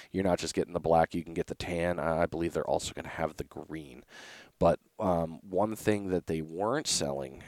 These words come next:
is going to be the, uh, modular rod holder. It's gonna attach to this box as well. So what you can do is your rod, uh, holder on there, you can angle it any direction you want there. It doesn't have to sit vertical. It could go forty-five degrees, thirty, twenty, whatever you want.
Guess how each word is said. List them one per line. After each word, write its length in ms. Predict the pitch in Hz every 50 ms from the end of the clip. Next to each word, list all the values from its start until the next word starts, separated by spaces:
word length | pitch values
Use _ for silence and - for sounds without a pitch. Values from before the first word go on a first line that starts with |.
| - -
is 220 | - 98 90 80 -
going 280 | - 87 92 90 87
to 200 | - - 92 92
be 360 | 82 87 87 85 85 85 85
the, 560 | - 87 87 87 85 85 82 82 82 78 71 - - - _ -
uh, 300 | 95 90 80 76 67 - - - _ _ _
modular 920 | - 85 95 92 90 92 92 92 98 101 - 104 101 104 104 101 95 92 - - -
rod 380 | - - 82 78 80 85 90
holder. 400 | 95 107 110 113 110 110 113 - _ - - - - - - - - - - - - - - _ _ _ _ _ _
It's 140 | - 104 -
gonna 240 | - 131 123 120 101
attach 540 | 110 - - - - 98 101 98 - - -
to 120 | - -
this 160 | 92 92 85
box 400 | - - - 87 85 80 - -
as 160 | 73 69 - -
well. 460 | 80 76 73 69 60 50 50 - - - - - - - -
So 180 | - - - 85
what 200 | 87 92 - -
you 80 | 101
can 200 | - - 87 82
do 320 | 85 92 101 117 123 117 101
is 120 | 90 80
your 140 | 80 82 85
rod, 560 | 87 92 95 107 113 117 107 95 87 - - - -
uh, 220 | - 98 90 85
holder 420 | - - 101 92 90 85 85 87 87
on 140 | 85 82
there, 120 | 80 82 82
you 200 | 78 90 92 -
can 180 | - 92 82
angle 320 | - 92 92 92 87 90 92
it 100 | 90 -
any 280 | 104 104 110 107 95 - - _ _
direction 420 | - 92 92 90 87 - - 80
you 120 | 76 78 82
want 240 | 90 98 101 95 -
there. 140 | 80 78
It 60 | 80 -
doesn't 180 | 85 87 92
have 100 | 90 85
to 80 | - 73
sit 240 | - - 90 73 65
vertical. 400 | 90 87 87 87 - - 71 76
It 100 | 80 -
could 140 | 87 80
go 180 | - 87 87 85
forty-five 500 | - - 85 85 82 - - 87 87 82
degrees, 440 | - - - 80 82 85 87 82 -
thirty, 260 | - 82 87 85 85
twenty, 300 | - - - 82 85 85
whatever 260 | 80 90 92 98 92
you 140 | 87 80 80
want. 320 | 85 92 107 101 80 -